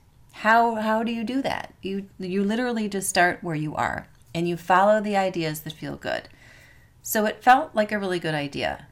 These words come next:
to make this podcast. So here I sit on the bedroom floor. And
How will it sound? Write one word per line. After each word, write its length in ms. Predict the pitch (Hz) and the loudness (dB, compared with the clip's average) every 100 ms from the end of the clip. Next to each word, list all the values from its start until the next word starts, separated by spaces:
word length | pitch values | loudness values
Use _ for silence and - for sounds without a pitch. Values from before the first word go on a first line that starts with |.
| - | -12
to 120 | 175 | -6
make 220 | 143 131 | -6 -6
this 180 | 131 - | -10 -10
podcast. 640 | - - - - - - - - - - | -8 -10 -10 -14 -16 -20 -20 -20 -20 -8
So 460 | - 196 196 196 - - | 2 4 4 0 -6 -14
here 220 | - 190 208 | -2 2 4
I 120 | 247 | 2
sit 460 | - 170 - - - _ - | -2 -4 -4 -14 -20 _ -8
on 120 | 170 | -6
the 60 | 165 | 0
bedroom 340 | 151 147 156 | -2 -2 -6
floor. 360 | 151 - - - _ - _ _ _ - _ - _ _ - | -8 -10 -10 -12 _ -20 _ _ _ -20 _ -20 _ _ -6
And 480 | 185 180 175 170 | 0 2 2 2